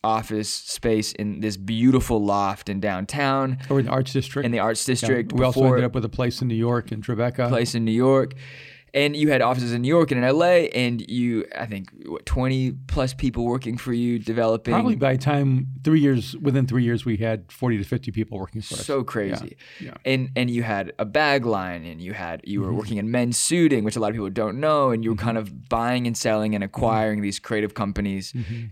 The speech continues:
Speaker 1: and infusing creative direction in kind of your business side, and then, and then, and then le-, releasing to the world. And, and you were kind of letting me dabble and learn, which was really cool.
Speaker 2: Yeah.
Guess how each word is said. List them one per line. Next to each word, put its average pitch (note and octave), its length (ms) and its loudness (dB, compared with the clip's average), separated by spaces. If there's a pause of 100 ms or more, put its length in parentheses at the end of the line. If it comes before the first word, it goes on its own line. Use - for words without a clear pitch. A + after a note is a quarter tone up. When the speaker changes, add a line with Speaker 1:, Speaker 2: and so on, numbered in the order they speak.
Speaker 1:
and G#2+ 340 -4
infusing A2+ 540 -2
creative G#2+ 260 -2
direction G#2 400 -2
in G2+ 80 -4
kind G#2 160 -4
of F#2 100 -4
your G2+ 140 0
business G#2+ 480 -2
side, G2 320 -2
and G2+ 140 -4
then, G2 180 -4 (140)
and G2+ 120 -6
then, G2+ 220 -4 (340)
and G2+ 140 -2
then A2 240 -2
le-, B2+ 100 -2
releasing C3+ 280 2
to C3 80 2
the C3 80 4
world. D#3 280 4 (760)
And, C3+ 280 -8
and C#3+ 120 0
you F3+ 180 4
were E3 140 8
kind C#3+ 240 2
of B2+ 100 4
letting C3+ 280 6
me B2 1160 4
dabble A2 640 -2
and B2 220 0
learn, E3 400 2
which D#3+ 140 -2
was C#3 200 -4
really D#3 220 0
cool. A#3+ 460 -4
Speaker 2:
Yeah. D#3 160 -2